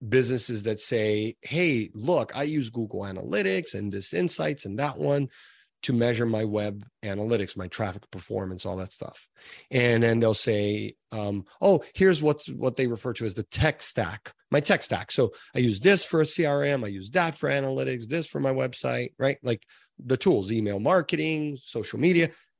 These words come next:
all your technology platforms. So you're, you're gonna,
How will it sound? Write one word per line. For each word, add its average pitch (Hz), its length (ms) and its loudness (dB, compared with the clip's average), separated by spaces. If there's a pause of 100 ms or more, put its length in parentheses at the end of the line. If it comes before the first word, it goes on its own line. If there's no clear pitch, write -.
(100)
all 233 180 4
your 202 200 4
technology 143 840 -2 (100)
platforms. 98 600 -4 (240)
So - 140 0
you're, 143 120 4
you're 131 240 -4
gonna, 127 120 -4